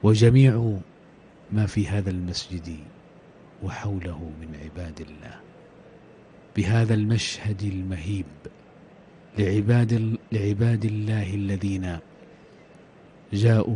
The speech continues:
وأقبلوا على الله من كل فج عميق. حقا إنها لقطات تجسد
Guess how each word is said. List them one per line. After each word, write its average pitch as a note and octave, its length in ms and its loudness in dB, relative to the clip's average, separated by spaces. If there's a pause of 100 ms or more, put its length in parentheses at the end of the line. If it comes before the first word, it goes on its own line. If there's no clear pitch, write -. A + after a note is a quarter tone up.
وأقبلوا G2 720 -4
على F2 180 -6
الله E2+ 540 -10
من E2 120 -14 (100)
كل D#2+ 360 -10
فج F2 500 -4 (680)
عميق. D#2 540 -12 (1400)
حقا F#2+ 600 -2 (1600)
إنها G#2+ 400 2
لقطات G#2 720 -4 (1600)
تجسد A2 800 0